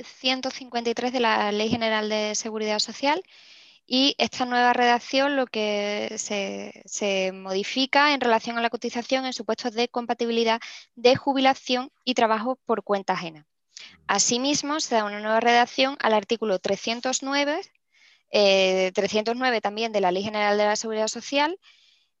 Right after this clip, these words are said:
eh, en el sentido de que en el caso de cotización de los supuestos por, de los supuestos de compatibilidad de jubilación y trabajo por cuenta propia,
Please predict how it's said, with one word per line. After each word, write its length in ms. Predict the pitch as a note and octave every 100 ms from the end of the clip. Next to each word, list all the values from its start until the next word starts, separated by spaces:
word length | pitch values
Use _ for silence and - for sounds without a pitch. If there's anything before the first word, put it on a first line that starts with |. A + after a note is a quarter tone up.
| _
eh, 400 | A3+ A3 G#3+ G#3 -
en 160 | A#3
el 160 | B3 C4
sentido 600 | C#4+ C#4+ C#4+ C#4 C#4+ D#4+
de 260 | - A3 A3+
que 100 | G#3+
en 80 | G3+
el 160 | G3
caso 240 | G3 A3+ A#3+
de 180 | A#3+ A#3
cotización 460 | A#3 A#3+ A#3 C4
de 80 | A#3+
los 100 | G3+
supuestos 340 | - G#3 - G#3+ -
por, 640 | A3 G#3+ G#3 G#3 G#3 -
de 320 | - F#3+ G3+
los 120 | G3
supuestos 440 | G3+ G3+ G#3+ A#3+ G#3+
de 100 | A3
compatibilidad 560 | A3+ A3 G#3+ G#3+ A3
de 100 | A3
jubilación 540 | A3 A3 G#3+ - B3 A#3
y 100 | G#3+
trabajo 300 | G3+ G3 G3+
por 140 | F#3+
cuenta 260 | - G3 A3
propia, 380 | B3 C4 B3+